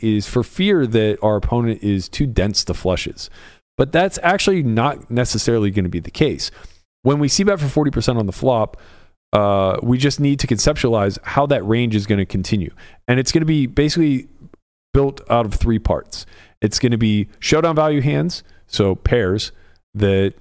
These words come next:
uh, can't fold to one single bet. Um,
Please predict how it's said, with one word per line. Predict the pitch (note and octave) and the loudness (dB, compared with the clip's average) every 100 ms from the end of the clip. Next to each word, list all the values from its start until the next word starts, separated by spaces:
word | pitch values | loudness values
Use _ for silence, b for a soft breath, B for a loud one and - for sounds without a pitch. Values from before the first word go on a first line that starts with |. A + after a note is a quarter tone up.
| - | -8
uh, | - F#2+ F2+ F2 - | -2 0 2 0 -2
can't | - B2 G#2+ | -2 -2 0
fold | - G#2+ G2+ F#2+ - - | 0 0 0 -4 -14 -6
to | G2+ | -2
one | F#2+ F#2+ | 0 0
single | - F#2+ | 0 -2
bet. | E2+ E2+ C#3 - B B B _ _ | 0 -2 -2 -8 B B B _ _
Um, | G#2 G2+ F#2 F#2 F2+ | 0 2 0 -2 -6